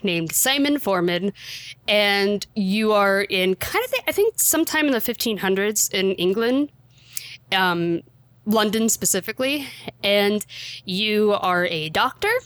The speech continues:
but you're not a licensed doctor, <laughs> and you are trying to help people with their ailments or even sometimes just advice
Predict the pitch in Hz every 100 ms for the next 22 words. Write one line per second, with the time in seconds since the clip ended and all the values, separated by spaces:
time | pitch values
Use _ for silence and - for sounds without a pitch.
0 | _ _ _ _ - - 190 175 185 196
1 | 185 196 349 269 240 - 170 165 - 208
2 | 277 - - - - 262 403 415 294 269
3 | 277 285 226 214 208 208 214 - - -
4 | - - - - 285 285 330 349 359 -
5 | - - 269 254 247 240 190 240 - -
6 | 294 294 262 214 190 185 - 262 285 294
7 | 294 294 - - 208 202 202 202 - -
8 | 220 254 226 214 208 208 196 - 175 170
9 | 170 254 302